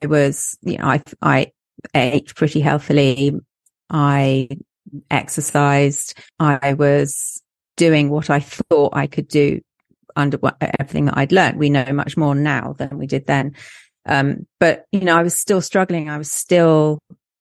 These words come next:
I was still getting really depressed. I was still getting really anxious. It wasn't, anxiety wasn't anything that anyone talked <laughs> about then again. It was, so you were kind, you just felt like you were on your own, and it really didn't feel like the therapy had worked that much.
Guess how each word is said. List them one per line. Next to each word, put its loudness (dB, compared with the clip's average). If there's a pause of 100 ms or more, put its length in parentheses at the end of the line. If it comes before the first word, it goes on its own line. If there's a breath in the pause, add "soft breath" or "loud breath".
(100)
I 0
was -2
still 0
getting -4
really 2
depressed. -4
I -2
was -6
still 0
getting -4
really 0
anxious. -2 (340)
It 2
wasn't, 0
anxiety 2
wasn't 0
anything 0
that -6
anyone 0
talked -4
<laughs> -6
about -6 (100)
then -4
again. -6
It -8
was, -6 (540 loud breath)
so 0
you 6
were 2
kind, -2
you 4
just 0
felt 2
like 2
you 0
were -2
on -2
your 0
own, 2
and -4
it -18
really 2
didn't -4
feel 0
like -4
the -8
therapy -6
had -14 (120)
worked 4
that -4
much. -4